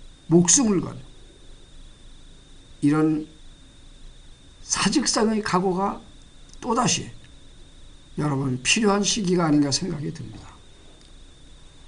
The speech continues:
해외 수단과는 별개로 전투, 해외 수단과는 별개로 추후 전투 수당에 대한 참전 용사들의 문제 제기가, 참전 용사들의 문제 제기가 벌어질 것이라고 생각이 되지만은,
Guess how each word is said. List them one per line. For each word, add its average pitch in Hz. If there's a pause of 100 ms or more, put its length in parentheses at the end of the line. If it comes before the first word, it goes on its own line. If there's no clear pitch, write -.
(280)
해외 226
수단과는 214
별개로 202
전투, 190 (800)
해외 208
수단과는 202
별개로 185
추후 254
전투 226
수당에 220
대한 202
참전 202
용사들의 185
문제 180
제기가, 185 (760)
참전 220
용사들의 208
문제 208
제기가 202
벌어질 226
것이라고 233
생각이 208
되지만은, 151